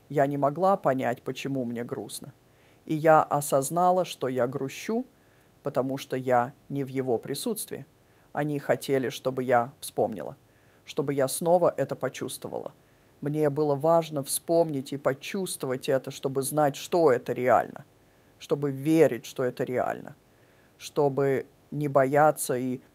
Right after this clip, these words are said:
быть в состоянии рассказать другим об этом. Другие тоже могут вспомнить. «Я скучаю», она заплакала. Долорес, почему это вызывает у тебя эмоции? Лаура, энергия очень сильна,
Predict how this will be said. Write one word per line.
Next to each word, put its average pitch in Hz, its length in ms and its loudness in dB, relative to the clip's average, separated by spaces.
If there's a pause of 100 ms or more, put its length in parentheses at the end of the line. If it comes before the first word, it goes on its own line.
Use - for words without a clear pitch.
(200)
быть 151 340 0
в - 60 -14
состоянии 147 760 2
рассказать 135 680 0
другим 147 540 -4
об 117 180 -4
этом. - 380 -8 (500)
Другие 147 640 -2 (520)
тоже 139 260 0
могут 127 320 -2
вспомнить. - 560 -2
«Я 143 140 4
скучаю», 143 720 0
она 127 220 -6
заплакала. - 720 -6 (360)
Долорес, 123 520 2
почему 214 440 -4
это 339 200 -4
вызывает 139 520 -2
у 135 40 -16
тебя 135 300 -4
эмоции? 120 560 -10 (340)
Лаура, 104 520 0 (520)
энергия 170 540 0
очень 156 400 -2
сильна, 123 480 -6